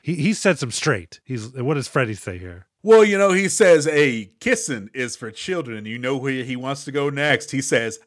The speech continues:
Speaker 2: "I can get that broad to hug me." So he's gonna get a hug from her 'cause that's the dirtiest thing you can do.
Speaker 1: Now, David, at this point in the movie, I'm like, "Oh, okay, I don't know about this translation." It's, <laughs> it's very possible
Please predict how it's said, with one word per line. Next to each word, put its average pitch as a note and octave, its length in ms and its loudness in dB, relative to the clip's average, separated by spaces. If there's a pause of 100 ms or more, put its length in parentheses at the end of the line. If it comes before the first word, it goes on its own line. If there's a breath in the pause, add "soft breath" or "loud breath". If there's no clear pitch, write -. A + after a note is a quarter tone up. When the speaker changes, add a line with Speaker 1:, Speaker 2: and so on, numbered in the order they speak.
Speaker 2:
"I F#3+ 140 -2
can D3 160 -10
get C3 200 -6
that D#3 240 0
broad A#2+ 400 -2
to A2 100 -10
hug A#2 600 -6
me." F2 460 -18 (180)
So - 160 -4
he's C3+ 140 0
gonna C#3+ 120 2
get B2+ 120 4
a A2 60 0
hug C3+ 200 0
from B2 240 -2
her C3+ 220 2
'cause C3 180 2
that's C#3 280 4 (160 loud breath)
the C3 140 0
dirtiest C#3 560 6
thing C#3+ 140 0
you C3 140 0
can C3 140 -4
do. A2+ 500 -2 (140)
Speaker 1:
Now, C#3 200 0
David, C3+ 240 -2
at A#2 120 -8
this E3 200 0
point D#3+ 200 -2
in C#3+ 60 -2
the C#3 60 0
movie, A2+ 680 2 (220)
I'm G#2+ 140 -4
like, G#2 200 -4
"Oh, D3 600 2
okay, G#2 420 -4
I D3 300 -4
don't C#3+ 360 -2
know C3 140 -2
about A2 240 -4
this G2+ 120 -10
translation." F#2 800 -10 (300)
It's, C3 480 -6
<laughs> - 1400 -4
it's D#3 320 0
very F3 300 4
possible F3 640 2